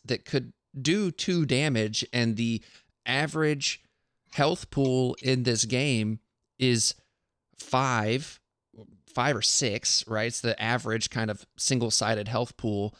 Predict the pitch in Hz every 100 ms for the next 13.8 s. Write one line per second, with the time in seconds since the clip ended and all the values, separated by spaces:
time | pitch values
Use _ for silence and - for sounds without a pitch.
0 | _ _ _ - 123 117 135 123 123 -
1 | _ _ _ _ _ _ _ _ - 139
2 | 143 135 127 170 170 131 117 117 147 135
3 | 117 110 104 104 - 113 - 143 151 -
4 | - - 117 127 - 170 156 131 147 139
5 | 120 127 123 113 107 110 110 104 113 113
6 | 113 110 120 117 107 - 156 123 - 107
7 | 110 - _ - 127 117 135 139 127 113
8 | 127 113 110 _ _ _ _ _ _ -
9 | 113 151 156 135 120 - - 117 127 117
10 | 113 110 123 123 120 113 _ _ _ _
11 | - - 180 175 135 135 139 - 110 -
12 | 104 95 90 98 107 107 113 135 135 123
13 | 113 113 104 - - 87 - 120